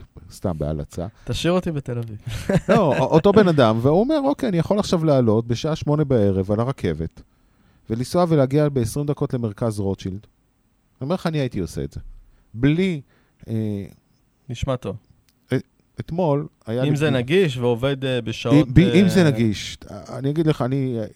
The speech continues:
Speaker 2: עשרים וארבע שבע?
Speaker 1: שמע, יש לי בכפר סבא תחנת רכבת. אה, אני, אה,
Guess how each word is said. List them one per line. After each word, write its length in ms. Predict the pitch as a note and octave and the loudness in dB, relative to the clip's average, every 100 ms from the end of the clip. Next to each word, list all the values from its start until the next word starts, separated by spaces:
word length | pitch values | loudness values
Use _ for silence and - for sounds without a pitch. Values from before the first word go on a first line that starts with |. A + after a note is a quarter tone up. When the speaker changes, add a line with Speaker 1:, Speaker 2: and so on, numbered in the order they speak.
| _ | _
Speaker 2:
עשרים 280 | - - D3+ D3 | -14 -4 -2 0
וארבע 260 | D3 B2+ | 0 0
שבע? 340 | A#2+ F3+ G#3 C#3+ - _ - | -2 -2 -2 -6 -8 _ -6
Speaker 1:
שמע, 240 | - D3 | -2 0
יש 180 | C#3+ D3+ | 2 0
לי 60 | D#3 | 0
בכפר 300 | C3+ - A2+ | 0 -2 -6
סבא 280 | - C3+ B2 | -2 -2 -2
תחנת 360 | - A2+ G#2+ | -6 -6 -6
רכבת. 460 | G#2+ G#2 G2 F#2 - - _ _ _ _ _ _ _ _ _ _ _ _ _ - | -4 -4 -4 -6 -14 -20 _ _ _ _ _ _ _ _ _ _ _ _ _ -10
אה, 120 | G2+ | -8
אני, 180 | - B2 | -6 -2
אה, 540 | C3+ C3 B2+ B2 A#2+ | 2 2 0 -2 -4